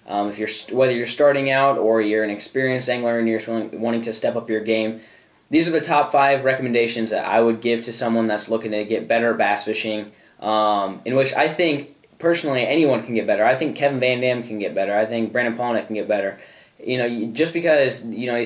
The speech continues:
you see these pros on T V and stuff doesn't mean they can't get better. Doesn't mean there's people that aren't better than them. Um, so bass fishing is never ending. It's never, you can't ever master bass fishing. It, it's not possible. But these are the top five things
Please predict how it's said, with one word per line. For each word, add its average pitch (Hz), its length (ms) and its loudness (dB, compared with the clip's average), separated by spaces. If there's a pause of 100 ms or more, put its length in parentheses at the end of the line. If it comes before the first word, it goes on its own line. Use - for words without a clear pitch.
(140)
you 123 100 -4
see 127 140 0
these 117 200 -2
pros 131 400 2
on 117 160 2
T 120 220 -4
V 113 120 2
and 110 80 -2
stuff 107 200 -2
doesn't 139 200 2
mean 127 140 0
they 117 80 0
can't 117 240 -4
get 113 180 -2
better. 110 240 4
Doesn't 113 220 -2
mean 117 80 -2
there's 110 160 0
people 113 220 -4
that 107 100 2
aren't 113 260 -2
better 113 220 2
than 104 160 -4
them. 98 220 -4 (360)
Um, 120 140 -4
so 117 180 0
bass 135 260 2
fishing 147 200 -6
is 120 160 -2
never 131 480 2
ending. 110 380 0
It's 98 160 -6
never, 120 360 0
you 110 140 -4
can't 131 260 -4
ever 117 220 0
master 104 540 -2
bass 95 340 -2
fishing. 67 400 -12
It, 78 160 -8
it's 104 300 0
not 117 340 -2
possible. 98 460 -2
But 113 160 -2
these 143 180 0
are 160 60 0
the 135 100 0
top 135 300 0
five 127 180 2
things 120 340 -4